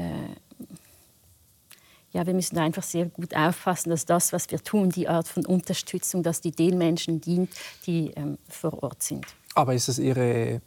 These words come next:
Speaker 2: Vermutung, dass das schon jetzt so ist in der Ukraine?
Speaker 1: Das ist einfach eine Beobachtung bei eigentlich allen Konflikten, dass, äh, gerade die Personen, die am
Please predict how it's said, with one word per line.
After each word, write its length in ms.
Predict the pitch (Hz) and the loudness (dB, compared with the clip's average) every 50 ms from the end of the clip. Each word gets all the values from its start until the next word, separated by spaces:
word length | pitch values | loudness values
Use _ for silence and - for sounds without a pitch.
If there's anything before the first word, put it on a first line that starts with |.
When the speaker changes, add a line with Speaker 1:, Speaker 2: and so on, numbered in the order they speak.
| _ _ _ | _ _ _
Speaker 2:
Vermutung, 580 | - - 131 120 117 127 160 151 - 180 165 | -4 0 2 2 4 2 2 0 -2 -6 -6
dass 500 | - 131 123 - - - - - - - - - | -4 -6 -8 -8 -10 -12 -12 -12 -14 -16 -12 -8
das 340 | - 127 - - - - | -8 -6 -6 -6 -8 -8
schon 320 | - - - - 127 123 120 | -8 -6 -4 -2 -2 0 0
jetzt 300 | 123 123 120 - - - | 0 -2 -2 -4 -4 -2
so 160 | - 123 113 120 | 0 0 2 2
ist 400 | 135 180 262 - - - - - | 2 2 0 -2 -4 -8 -8 -6
in 120 | 160 160 | -4 -4
der 100 | 165 156 | -2 -4
Ukraine? 440 | 151 160 - - 165 160 175 190 233 - - - - - - _ | -4 -6 -6 -6 -4 -4 -4 -4 -6 -10 -14 -18 -18 -18 -4 _
Speaker 1:
Das 180 | - 214 202 - | 4 4 4 4
ist 200 | 233 214 - - | 4 2 2 2
einfach 240 | 170 190 202 196 202 | 2 2 2 2 2
eine 200 | 190 190 196 190 | 4 4 4 4
Beobachtung 640 | 196 196 185 180 - 196 185 - - - 185 190 180 | 6 6 6 6 6 4 4 4 0 -2 0 0 0
bei 300 | 175 175 175 180 180 - - | 0 0 0 -2 -2 -4 -4
eigentlich 440 | 170 165 170 - - 196 - - | -4 -6 -4 -6 -8 -8 -6 -2
allen 400 | - 180 175 175 175 170 175 165 - - _ _ | -2 0 0 2 0 0 0 -2 -6 -10 _ _
Konflikten, 760 | - - 170 175 165 - 185 170 160 - - - - 156 | -6 -2 -2 -2 -2 -2 -4 -4 -4 -6 -8 -6 -4 -2
dass, 280 | 151 170 170 - - - - | 0 0 0 -2 -4 -6 -6
äh, 380 | - 170 175 175 160 165 165 170 - - - - - - - - - - _ _ 262 254 262 - - - - - - - - _ _ _ - - - _ _ _ _ _ - _ _ _ _ _ _ _ | -4 -4 -2 -2 -2 -2 -4 -4 -8 -12 -20 -20 -18 -18 -18 -18 -20 -20 _ _ -20 -20 -20 -20 -18 -18 -18 -18 -18 -18 -18 _ _ _ -20 -20 -20 _ _ _ _ _ -20 _ _ _ _ _ _ _
gerade 580 | - 226 196 190 196 190 190 196 208 202 220 208 | 4 6 6 8 8 6 6 6 6 4 2 0
die 160 | - 202 196 | 0 -2 -4
Personen, 500 | - - 202 185 - 196 185 180 180 175 | -2 0 -2 0 2 2 2 2 2 0
die 160 | - - 175 | 0 0 2
am 180 | 170 165 165 | 2 2 0